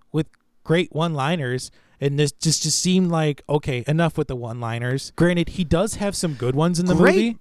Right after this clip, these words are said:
Speaker 2: Yeah. There's some moments that are just hilarious. Like, "Get off my car!" <laughs> I'm like, "Yes."
Speaker 1: Or when he just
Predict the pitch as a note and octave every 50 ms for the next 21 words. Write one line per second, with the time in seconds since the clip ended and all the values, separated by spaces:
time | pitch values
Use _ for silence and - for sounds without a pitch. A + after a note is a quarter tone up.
0 | - _ E3 D#3+ A#3 C#4 - - - - _ _ _ D#3+ E3+ G#3 G3+ - - C#4
1 | D#4 E4 A3 F3+ D#3+ D3+ C#3+ D3 C#3+ C3 - - - D3+ C3+ C3 B2+ C3 B2 -
2 | - B2+ B2 C#3 F3 F#3+ D#3+ C3 A#2+ G#2+ A2+ A2 - - - - _ - D#3 E3
3 | D#3 C#3+ - _ - D3+ E3 F#3 F#3 G3+ G3+ - G3+ G3 G#3 A#3+ B3 - - -
4 | G3 B3 D4 E4+ F#4 F4+ F4 E4 D#4 D4 - - G#2+ - F3+ - - A#3 A3 -
5 | A3 G#3+ G#3 F#3+ E3+ D#3+ D#3 _ _ C#4+ - - - - B3 - - - - -
6 | - - _ _ - F#3+ F#3+ A3 A#3+ A#3 A3+ A3 G#3+ G3 F#3 E3 F3+ E3+ D3+ -